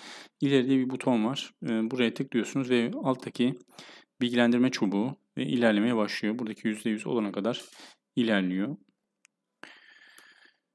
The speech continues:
Evet. Sonra tekrar, e, herhangi bir sebeple dersten ayrılmışsak,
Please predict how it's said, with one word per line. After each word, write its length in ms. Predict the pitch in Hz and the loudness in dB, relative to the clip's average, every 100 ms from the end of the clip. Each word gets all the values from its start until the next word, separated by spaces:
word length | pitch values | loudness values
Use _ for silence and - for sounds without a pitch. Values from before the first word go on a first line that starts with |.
| _ _ _ - - - - - - | _ _ _ -20 -16 -12 -12 -12 -8
Evet. 560 | 165 101 98 - - - - - - | -2 -2 -4 -8 -14 -16 -18 -20 -18
Sonra 540 | - - 160 139 135 156 - _ _ _ _ _ _ _ | -10 0 4 4 2 -2 -10 _ _ _ _ _ _ _
tekrar, 500 | - 135 - 120 - - | -8 -6 -2 -4 -4 -4
e, 360 | 131 117 120 107 80 160 - - - - | -2 -2 -4 -8 -8 -8 -10 -12 -16 -4
herhangi 360 | 139 139 135 | 4 6 6
bir 60 | 131 | 6
sebeple 580 | - 135 131 139 131 - | 6 4 4 2 2 2
dersten 400 | 131 131 - 139 | 4 4 4 4
ayrılmışsak, 680 | 127 127 135 - - 135 | 4 6 4 2 -4 -10